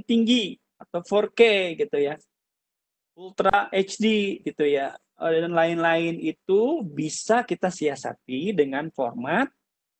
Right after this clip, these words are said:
kata kunci four K gitu ya. Contohnya kita akan mencari, eh, video dengan format four K.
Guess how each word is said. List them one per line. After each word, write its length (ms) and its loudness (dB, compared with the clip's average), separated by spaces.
kata 320 -4
kunci 640 -2
four 320 0
K 80 -8
gitu 100 -16
ya. 140 -8
Contohnya 720 -2
kita 720 0
akan 400 -2
mencari, 560 -2
eh, 460 -12
video 480 2
dengan 320 -4
format 480 -8
four 220 -8
K. 320 -2